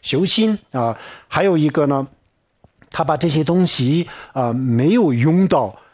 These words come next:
修心啊，他不是从修心的角度去研究这些啊，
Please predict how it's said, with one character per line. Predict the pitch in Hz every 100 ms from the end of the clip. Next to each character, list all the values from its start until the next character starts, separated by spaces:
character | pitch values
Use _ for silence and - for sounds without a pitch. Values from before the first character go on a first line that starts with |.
| _ _ _
修 | - - 220 226
心 | 202 226 220 208
啊， | 135 120
他 | 117 147
不 | - 165
是 | -
从 | 202 170 143
修 | - 247 240
心 | - 214
的 | 139
角 | 131 143 135
度 | 113 135
去 | - 123 107 - _
研 | 120 127
究 | 135 113
这 | 113 110
些 | - 104 - -
啊， | 110